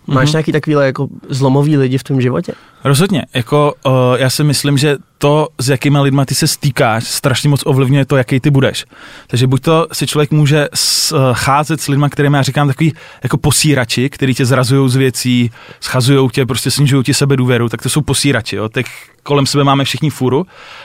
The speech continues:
Speaker 2: ale pak jsou lidi, kterým říkám posouvači, to jsou ty lidi, kteří tě inspirujou, kteří třeba už podnikají nebo dělají něco zajímavého. A já jsem měl ohromný štěstí, že velmi brzo jsem se dostal prostě, a, k lidem, který mě strašně posouvají, jo. Třeba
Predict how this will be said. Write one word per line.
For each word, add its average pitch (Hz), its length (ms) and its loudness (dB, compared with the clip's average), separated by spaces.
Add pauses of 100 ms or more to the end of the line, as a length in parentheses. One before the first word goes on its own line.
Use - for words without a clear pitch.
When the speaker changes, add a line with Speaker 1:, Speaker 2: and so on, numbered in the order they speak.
Speaker 2:
ale 127 140 0
pak 147 160 -4
jsou 180 140 2
lidi, 156 160 2
kterým 156 220 -2
říkám 165 220 0
posouvači, 147 600 0
to 156 100 -6
jsou 151 140 -2
ty 143 80 0
lidi, 139 180 0
kteří 135 160 -4
tě 143 80 0
inspirujou, 143 540 2
kteří 127 220 -2
třeba 135 140 -2
už 127 80 -2
podnikají 139 500 0
nebo 131 140 0
dělají 139 220 0
něco 135 200 0
zajímavého. 123 580 0 (480)
A 117 40 -2
já 131 80 2
jsem 151 160 0
měl 156 120 0
ohromný 147 320 2
štěstí, 143 340 -4
že 135 100 0
velmi 147 280 2
brzo 143 220 -2
jsem 131 160 -4
se 147 120 -6
dostal 139 380 -2
prostě, 139 460 -2 (380)
a, 123 160 2
k - 100 -8
lidem, 139 300 2
který 143 400 0
mě 139 240 2
strašně 120 380 -2
posouvají, 104 420 -4 (120)
jo. 113 140 -2
Třeba 135 340 -2